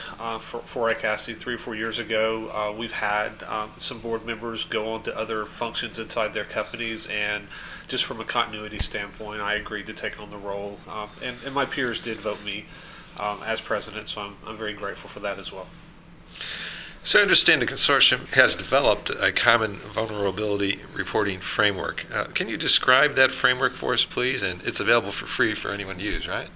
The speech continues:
Speaker 1: Right. So it's, it's a royalty-free, um, um, set of a framework for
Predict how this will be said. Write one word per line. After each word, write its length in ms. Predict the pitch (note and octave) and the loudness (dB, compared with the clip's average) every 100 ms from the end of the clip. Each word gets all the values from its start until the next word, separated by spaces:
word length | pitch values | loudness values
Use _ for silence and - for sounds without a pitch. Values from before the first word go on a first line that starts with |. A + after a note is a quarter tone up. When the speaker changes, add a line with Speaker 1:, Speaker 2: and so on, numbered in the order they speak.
| - - | -6 0
Speaker 1:
Right. 280 | A#2+ A#2+ B2+ | 2 2 2
So 140 | D3 | 2
it's, 160 | D3 - | 2 0
it's 180 | D3 | 0
a 60 | E3 | 2
royalty-free, 880 | C3+ C#3 C#3 C3+ - B2 B2 A#2+ B2 | 4 4 4 0 0 0 2 0 -2
um, 320 | B2 A2+ A2+ A2 - - - - | -2 -2 -4 -10 -16 -16 -14 -10
um, 200 | C3+ A2+ | -6 -4
set 260 | - C3 A#2 | 0 2 2
of 180 | A2 A#2+ | 0 -4
a 80 | |
framework 480 | - - B2 A#2 A2 | -4 0 0 0 -2
for 320 | - B2+ A2+ | 0 0 0